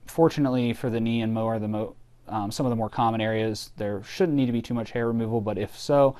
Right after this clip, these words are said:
um, try to use a snipper or clipper, not to try to use a razor on that area. Um, and again, for bactericidal effect of alcohol, you wanna give it a moment to dry. Um, and you're gonna ri-, try to, uh,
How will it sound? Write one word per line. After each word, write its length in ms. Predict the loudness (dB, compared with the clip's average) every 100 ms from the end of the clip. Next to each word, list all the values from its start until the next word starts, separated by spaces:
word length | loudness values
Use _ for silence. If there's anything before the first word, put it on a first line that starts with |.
| -12 -16 -6
um, 440 | -2 -2 -2 -4
try 200 | 0 2
to 80 | 2
use 220 | 2 -2
a 40 | -6
snipper 360 | -6 -2 -2
or 40 | -2
clipper, 340 | -4 -2 -2
not 260 | 0 -2 -4
to 100 | -6
try 200 | -2 -2
to 80 |
use 180 | -2 -4
a 60 | -4
razor 340 | -2 -2 -2
on 80 | -2
that 160 | -2 -2
area. 380 | -2 0 -2 -6 -14 -20 -16 0
Um, 440 | 2 4 4 0 -2
and 520 | -2 0 0 0 0 -2
again, 300 | -2 0 0
for 120 | 2
bactericidal 1080 | 2 2 0 0 2 4 4 2 2 4 4
effect 320 | 0 -2 -2
of 80 | 0
alcohol, 400 | 0 0 -2 -2
you 80 | -2
wanna 160 | -2
give 160 | -2 -2
it 60 | -2
a 40 |
moment 380 | -2 -2 -4 -8
to 120 | -10
dry. 460 | -4 0 2 2 -2 -14 -18 -20 -20 -6
Um, 300 | 0 2 2
and 100 | 2
you're 80 | 2
gonna 220 | 4 4
ri-, 280 | 6 6 4
try 220 | 2 2
to, 220 | 4 2 -2
uh, 100 | -8